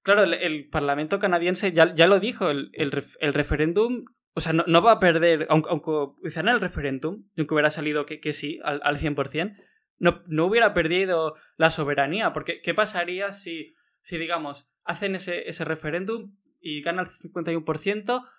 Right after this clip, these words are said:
hay la independencia y, claro, ese cincuenta y un por ciento baja?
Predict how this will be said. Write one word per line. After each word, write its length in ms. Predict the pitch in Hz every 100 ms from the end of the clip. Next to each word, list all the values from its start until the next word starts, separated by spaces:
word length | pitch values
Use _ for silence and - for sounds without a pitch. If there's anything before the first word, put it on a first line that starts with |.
| _ -
hay 100 | 170
la 80 | 185
independencia 600 | 185 170 175 185 202 214
y, 120 | 180
claro, 160 | 180 170
ese 140 | 160
cincuenta 360 | 190 185 190 185
y 40 |
un 180 | 185 175
por 140 | 175 165
ciento 400 | 202 202 208 170
baja? 440 | 160 - -